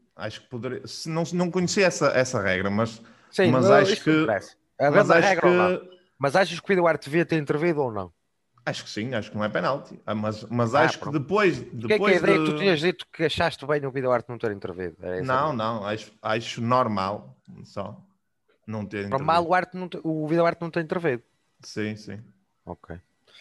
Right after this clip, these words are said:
Speaker 2: Mas ent-, mas então também achas no-, então é anormal o árbitro ter intervido no lance quando foi o Zaidu em Alvalade?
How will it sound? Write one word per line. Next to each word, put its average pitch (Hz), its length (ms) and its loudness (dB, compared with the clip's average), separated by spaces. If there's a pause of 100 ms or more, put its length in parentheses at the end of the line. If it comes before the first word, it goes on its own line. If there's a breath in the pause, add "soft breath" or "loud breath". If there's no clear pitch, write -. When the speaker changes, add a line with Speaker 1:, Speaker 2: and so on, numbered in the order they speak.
(260 loud breath)
Speaker 2:
Mas 113 160 0
ent-, 131 240 -2
mas 127 200 0
então 147 440 0 (220)
também 127 320 -2
achas 113 560 -6 (280)
no-, 135 440 2
então 147 320 4 (140)
é 131 120 8
anormal 135 720 4 (260)
o 135 140 -2
árbitro 151 280 -2
ter 151 140 4
intervido 151 600 -2
no 185 180 -8
lance 185 500 -2
quando 185 220 2
foi 196 200 -2
o 180 40 -4
Zaidu 196 560 0
em 202 100 -2
Alvalade? 208 420 4